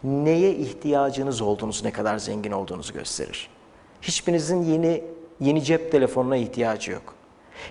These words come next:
Hepiniz yeni modeli nasıl alırım diye cılkınız çıkıyor. Yarışa bir sokarlar,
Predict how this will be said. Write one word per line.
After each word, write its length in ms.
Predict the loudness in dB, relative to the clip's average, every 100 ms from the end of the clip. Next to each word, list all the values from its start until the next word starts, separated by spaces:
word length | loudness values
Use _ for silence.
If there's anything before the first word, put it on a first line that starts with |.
| 0
Hepiniz 540 | 0 2 2 2 4
yeni 180 | 4 6
modeli 460 | 6 4 2 2
nasıl 300 | 0 0 0
alırım 380 | 2 2 0 0
diye 140 | -2 0
cılkınız 500 | 0 0 -4 -4 -6
çıkıyor. 340 | -8 -4 -4 -4 -20 -18 2
Yarışa 360 | 4 4 2
bir 40 | 0
sokarlar, 720 | -2 -2 -2 0 2 2 0